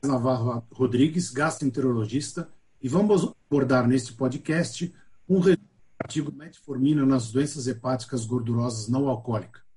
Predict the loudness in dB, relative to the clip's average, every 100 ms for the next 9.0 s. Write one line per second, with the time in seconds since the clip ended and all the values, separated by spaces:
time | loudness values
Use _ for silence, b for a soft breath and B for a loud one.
0 | -20 -20 _ _ -2 2 4 4 2 -4
1 | -2 -2 -2 -6 -2 0 0 -2 -2 -2
2 | -4 -4 -4 -6 -2 -2 -2 -4 -4 -4
3 | -2 -2 -2 -8 -8 -6 -6 -8 -12 -12
4 | -10 -10 -6 -4 -4 -6 -14 _ _ _
5 | _ -4 0 0 2 0 2 0 0 -2
6 | -2 -2 -4 -4 -2 0 0 -2 -2 -2
7 | -4 -8 -4 0 0 -2 -6 -4 -4 -6
8 | -8 -10 -12 -12 -14 -18 -16 -18 -20